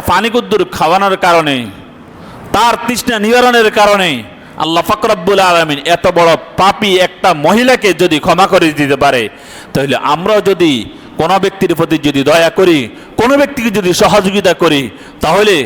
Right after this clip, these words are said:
কাল কিয়ামতের ময়দানে সহযোগিতা করবে কে আমাদের? আল্লাহ আমাদেরকে ক্ষমা করে দিবে। তো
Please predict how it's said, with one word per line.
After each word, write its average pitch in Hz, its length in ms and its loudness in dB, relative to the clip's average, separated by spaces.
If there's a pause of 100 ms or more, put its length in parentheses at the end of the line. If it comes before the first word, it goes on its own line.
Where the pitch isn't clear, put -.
(260)
কাল 156 240 -2
কিয়ামতের 147 420 0 (120)
ময়দানে 131 360 0 (100)
সহযোগিতা 156 520 2
করবে 139 340 0
কে 135 100 -4 (100)
আমাদের? 127 300 0 (260)
আল্লাহ 101 680 -4 (1800)
আমাদেরকে 285 440 2
ক্ষমা 254 260 4
করে 262 160 4 (100)
দিবে। 143 220 0 (2000)
তো - 60 0